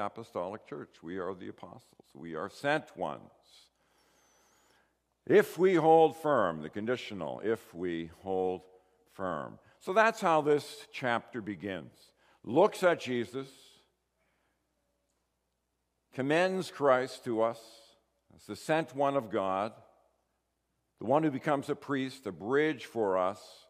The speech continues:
so that we might know him and then take up our vocation ourselves. So that theme we will hear as we go on.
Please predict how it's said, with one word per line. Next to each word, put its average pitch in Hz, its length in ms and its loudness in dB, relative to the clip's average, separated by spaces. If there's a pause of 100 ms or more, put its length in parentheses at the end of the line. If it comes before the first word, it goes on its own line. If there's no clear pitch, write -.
(600)
so 160 340 6
that 147 260 4
we 139 160 -2
might 123 320 -2
know 143 240 2
him 117 260 -4
and 120 140 -6
then 123 180 -4
take 117 280 -8
up 104 200 -2
our 98 140 0
vocation 92 600 -8
ourselves. 87 720 -8 (500)
So 98 120 -4
that 127 340 0
theme 107 280 -6
we 101 200 -6
will 98 160 -4
hear 90 460 -6 (300)
as 85 340 -8
we 76 80 -12
go 76 220 -6
on. 69 260 -8